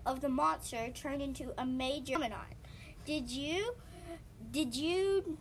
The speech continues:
know that they sent several ships, uh, out with sonar to investigate the lake? Each time there was no evidence found that it was,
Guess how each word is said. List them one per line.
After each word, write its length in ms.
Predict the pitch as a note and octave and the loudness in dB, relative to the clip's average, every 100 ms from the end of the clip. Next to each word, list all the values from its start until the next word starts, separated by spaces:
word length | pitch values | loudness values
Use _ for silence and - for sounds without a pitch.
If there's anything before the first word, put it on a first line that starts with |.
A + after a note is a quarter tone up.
| - | 0
know 360 | D4 B3+ B3 | 6 6 6
that 260 | B3+ G#3+ A3+ | 4 0 2
they 300 | C4 C#4+ E4 | 4 4 2
sent 300 | - C#4 - | 0 0 0
several 380 | C4 B3 D4 D#4+ | 2 2 2 0
ships, 680 | - - A3 C#4 - - - - - - | 0 2 2 2 0 -8 -8 -10 -10 -2
uh, 180 | B3 B3 - - - - | 0 0 -2 -12 -10 2
out 320 | A#3+ C4 D#4 - - - - | 8 8 6 0 -10 -8 0
with 260 | C4 C4 - | 0 0 -6
sonar 680 | - D4 D#4+ D#4+ A3+ A3 B3 - - - - | -4 2 4 4 2 0 -4 -10 -12 -12 -2
to 160 | D4 | 2
investigate 800 | C#4 B3 A#3 - C4+ B3+ B3 A#3+ | 2 4 4 2 -6 -2 0 0
the 100 | B3 | -2
lake? 380 | A3 G3+ D4 - - - - - | 0 0 0 -4 -10 -12 -12 -4
Each 400 | D4 F4 F#4+ - | 4 4 4 -2
time 440 | - C#4+ B3+ D4+ E4 | -2 2 4 4 4
there 140 | C4+ | 4
was 160 | A#3+ B3 | 2 0
no 220 | B3+ C#4 | 2 2
evidence 420 | B3+ B3+ C4 - | 2 0 -4 -6
found 480 | - D#4+ C#4+ A3 A3+ - - - - - - - - - A#3 A#3 | -2 2 4 2 -2 -6 -14 -14 -14 -16 -14 -14 -14 -14 -6 2
that 260 | C4+ B3+ - - - - - - G#3+ G3+ - | 4 4 0 -10 -14 -12 -12 -12 -10 -8 4
it 240 | C4 C#4+ | 6 6
was, 260 | C#4+ B3+ - | 4 0 -2